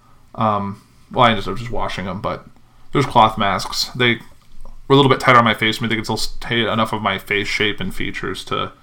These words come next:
make a valid assumption that it, I am who I say I was. So, um, so I dropped my bag off. Um, I didn't drop my bag. So I did that all for, um, a checked bag, and then I put my stuff through the, the scanner, scanned myself,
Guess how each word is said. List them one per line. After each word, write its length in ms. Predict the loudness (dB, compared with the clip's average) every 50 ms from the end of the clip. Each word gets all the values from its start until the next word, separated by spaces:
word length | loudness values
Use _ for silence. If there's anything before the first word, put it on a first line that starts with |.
| -20 -20 -20 -20 -20 -20 -20 _ -16 -8
make 280 | -2 0 0 2 2 0
a 140 | 0 -2 -4 -10
valid 340 | -12 -4 -2 0 2 2 0
assumption 340 | 0 -2 -4 -6 -4 -4 -4
that 80 | -4 -4
it, 120 | -4 -4 -4 -2
I 100 | 0 0
am 160 | 0 0 -2
who 100 | -2 -2
I 120 | -2 -2
say 240 | -2 -4 -6 -6 -6
I 80 | -6 -6
was. 260 | -6 -6 -6 -6 -4
So, 360 | -2 0 0 2 0 -2 -4 -10 -16 -18 -18 -18 -18 -18 -18 -18 -18 -10 -4
um, 500 | 0 2 2 2 2 0 0 -4 -6 -8 -14 -20 -20 -20 -20 _ _ _ -20 -20 -20 -20 -20 -20 -20 -4
so 140 | 0 2
I 80 | 4 4
dropped 220 | 6 6 6 6
my 100 | 4 2
bag 360 | 2 2 2 2 4 2 0 -2
off. 600 | -2 0 2 2 2 2 0 -2 -6 -14 -16 -18 -18 -20 -18 -18 -12 -8
Um, 500 | -6 -4 -4 -4 -4 -6 -8 -10 -10 -12 -16 -18 -12 -10
I 80 | -8 -8 -8 -6
didn't 220 | -6 -4 -4 -4
drop 120 | -4 -4
my 80 | -4 -6
bag. 200 | -6 -8 -8 -4
So 140 | -2 -2 -2
I 80 | -2 -4 -6 -14 -16 -18 -18 -18 -18 -18 -18 -18 -18 -18 -8 -2
did 100 | 2 6
that 100 | 8 8
all 180 | 8 8 6 4
for, 340 | 0 0 2 4 4 4 4
um, 340 | 2 0 0 -2 -4 -6
a 40 | -6
checked 280 | -4 -4 -4 -4 -4 -4
bag, 220 | -4 -4 -4 -4
and 100 | -4 -4
then 100 | -4 -4
I 60 | -4
put 180 | -4 -4 -4 -4
my 280 | -2 -2 -2 -2 -4 -4
stuff 320 | 0 2 4 4 4 2 0
through 160 | 0 0 0
the, 280 | 2 2 2 2 2 0
the 240 | -2 -4 -4 -4
scanner, 460 | -4 -2 -2 -2 -2 0 0 0 0 0
scanned 260 | -2 -2 0 0 0
myself, 580 | 0 -2 0 0 0 2 2 0 -2 -4 -8